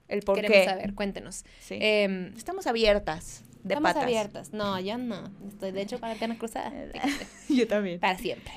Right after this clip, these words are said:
Speaker 1: Y está sudada.
Speaker 2: Vivir en pareja. Yo estoy a favor de vivir en pareja antes del matrimonio o de vivir en pareja en general.
Speaker 1: Yo también.
Speaker 2: Tú también.
Speaker 1: O, yo también, y po-, obviamente porque también lo hice. O sea,
Speaker 2: Es que sí.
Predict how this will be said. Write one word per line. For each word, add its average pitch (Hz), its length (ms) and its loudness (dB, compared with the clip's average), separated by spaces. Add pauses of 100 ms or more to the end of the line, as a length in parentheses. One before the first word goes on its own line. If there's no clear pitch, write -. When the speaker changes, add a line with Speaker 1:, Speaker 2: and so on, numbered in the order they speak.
(100)
Speaker 1:
Y 214 60 -6
está 196 180 -4
sudada. 170 460 0 (100)
Speaker 2:
Vivir 302 540 4
en 330 180 4
pareja. 196 480 2
Yo 269 460 6
estoy 214 540 0
a 208 120 0
favor 214 540 0
de 208 160 -6
vivir 185 260 0
en 208 140 -2
pareja 208 480 -2
antes 208 260 -4
del 202 120 -6
matrimonio 196 580 -4
o 196 180 -4
de 180 80 -6
vivir 175 180 -4
en 180 60 -8
pareja - 220 -14
en 190 60 -16
general. - 280 -16 (160)
Speaker 1:
Yo 214 240 2
también. 170 420 -4
Speaker 2:
Tú 196 120 -6
también. - 240 -10 (100)
Speaker 1:
O, 185 160 2
yo 214 160 4
también, 208 360 0
y 254 160 -4
po-, - 200 -2
obviamente 196 460 4
porque 196 180 -4
también 170 300 -6
lo 185 100 -2
hice. 190 400 -4 (540)
O - 20 -8
sea, 185 360 0
Speaker 2:
Es 226 120 -10
que 214 80 -10
sí. 196 220 -14